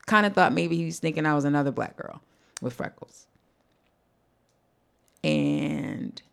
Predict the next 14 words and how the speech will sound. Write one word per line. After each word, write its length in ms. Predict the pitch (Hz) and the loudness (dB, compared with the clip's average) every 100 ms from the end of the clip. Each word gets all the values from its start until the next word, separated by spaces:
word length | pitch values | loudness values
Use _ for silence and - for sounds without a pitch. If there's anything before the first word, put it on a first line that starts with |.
| - | -2
that 140 | 285 | 0
was 120 | 381 | 2
it. 280 | 403 494 - _ - | 0 -2 -4 _ -4
I 60 | |
didn't 200 | 277 381 | 0 0
know. 320 | 403 523 175 160 _ _ _ _ _ _ _ _ _ _ _ _ _ _ _ _ _ - | 0 0 -2 -4 _ _ _ _ _ _ _ _ _ _ _ _ _ _ _ _ _ -2
I 100 | 214 | 2
didn't 200 | 240 302 | 4 4
know. 200 | 349 277 - _ _ _ _ _ _ | 0 -6 -10 _ _ _ _ _ _
It's 160 | 226 233 | -4 0
important. 480 | 247 254 - 190 175 - _ _ _ - | 2 2 2 -2 -6 -12 _ _ _ -8
I 80 | 147 | -4
didn't 200 | 147 147 | -2 -4
know. 140 | 131 | -6